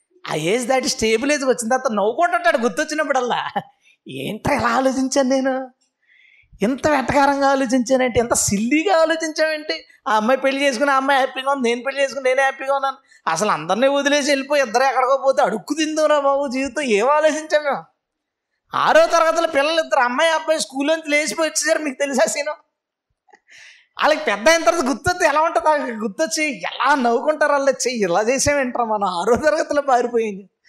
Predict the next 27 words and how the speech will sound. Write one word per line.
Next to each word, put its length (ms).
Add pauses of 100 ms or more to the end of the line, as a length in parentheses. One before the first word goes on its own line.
(420)
ఎనిమిదో 320
తరగతిలో 420
పారిపోయి 440
ఏం 120
చేస్తాం?" 420
నవ్వుకుంటాం. 580 (920)
ఆ 220
ఏజ్ 560
నవ్వుల 420
పాలు 160
అవ్వకూడదంటే 960
ఆ 80
ఏజ్లో 420
మనకు 340
ఒక 360 (500)
ప్రియుడు 280
ఉండాలి. 420 (680)
స్టేబుల్ 600
ఏజ్ 180
వస్తుంది. 540 (800)
లైఫ్ 440
ఏంటి, 560 (640)
లైఫ్లో 640
ఎండింగ్ 460
వరకు 300
మనతో 520
ఎవరుంటారు? 680